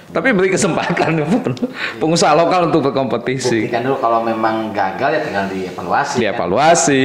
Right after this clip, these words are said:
Speaker 1: gitu.
Speaker 2: Jangan
Speaker 1: Gitu.
Speaker 2: ini belum apa-apa udah, "Ah, pengusaha lokal, ah, belum
Speaker 1: Nah,
Speaker 2: coba."
Speaker 1: itu stigmanya memang. Tapi ini tantangan bagi saya, ini tantangan. Ya, kita, eh, walaupun bagaimana kita harus, harus bisa menyesuaikan, eh,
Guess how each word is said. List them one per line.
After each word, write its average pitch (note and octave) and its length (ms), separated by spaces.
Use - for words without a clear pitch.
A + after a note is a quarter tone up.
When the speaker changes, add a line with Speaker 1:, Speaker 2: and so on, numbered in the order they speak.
Speaker 1:
gitu. - 420
Speaker 2:
Jangan F#2 220
Speaker 1:
Gitu. B2 240
Speaker 2:
ini A#2+ 100
belum B2 220
apa-apa A#2 600
udah, G#2 300
"Ah, D#3 220
pengusaha G#2 340
lokal, G#2 360
ah, C3 120
belum A2+ 260
Speaker 1:
Nah, G2+ 200
Speaker 2:
coba." A2 100
Speaker 1:
itu A#2 220
stigmanya C3+ 520
memang. C#3 440
Tapi G3 240
ini A#3+ 100
tantangan E3 460
bagi B2 160
saya, C#3+ 200
ini D#3 120
tantangan. G#2 760
Ya, - 220
kita, A#2+ 280
eh, G2+ 240
walaupun A2 340
bagaimana A2 600
kita A#2+ 240
harus, A2 520
harus C#3+ 320
bisa C#3+ 320
menyesuaikan, C3+ 720
eh, G#2+ 520